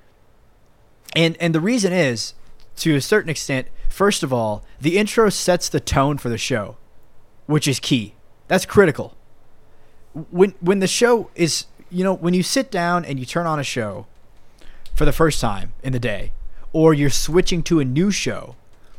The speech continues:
the intro is intended to serve as a palate cleanser.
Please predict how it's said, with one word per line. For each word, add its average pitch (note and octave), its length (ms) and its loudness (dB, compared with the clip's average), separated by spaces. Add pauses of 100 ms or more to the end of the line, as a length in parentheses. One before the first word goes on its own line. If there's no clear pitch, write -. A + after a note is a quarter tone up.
(640)
the E3+ 400 4
intro B3+ 460 2
is G#3 100 6
intended G#3 340 0
to E3 80 -2
serve F#3 240 0
as D3 80 0
a C#3 60 0
palate D#3 480 0
cleanser. - 420 -12